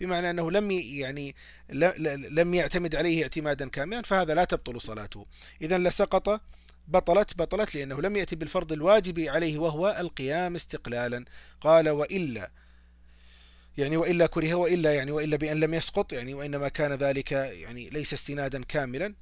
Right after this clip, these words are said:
وإن كان هذا مكروها، يعني لا، لكنها لا تبطل الصلاة، يعني هذا يعتبر مكروها، ولكن لا بطلان في هذه الحالة. ولكن أيضًا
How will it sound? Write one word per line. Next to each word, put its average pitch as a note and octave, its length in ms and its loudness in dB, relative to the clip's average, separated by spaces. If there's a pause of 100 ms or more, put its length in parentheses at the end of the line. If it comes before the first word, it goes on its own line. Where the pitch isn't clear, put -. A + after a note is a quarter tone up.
(100)
وإن G#3 220 -4
كان G3 240 2
هذا F#3+ 340 2
مكروها، F#3+ 540 0 (280)
يعني C#3+ 200 -12
لا، E3+ 180 -6
لكنها F#3+ 340 0
لا G#3+ 120 8
تبطل D3 260 -2
الصلاة، C3 300 -4
يعني C#3 160 -6
هذا D3 160 0
يعتبر D#3 340 -2
مكروها، D#3 460 -4 (360)
ولكن D#3 340 4
لا D#3+ 140 8
بطلان C#3 360 0
في C3 160 -6
هذه B2 320 -4
الحالة. G#2 380 -6 (960)
ولكن D3 340 4
أيضًا E3 360 0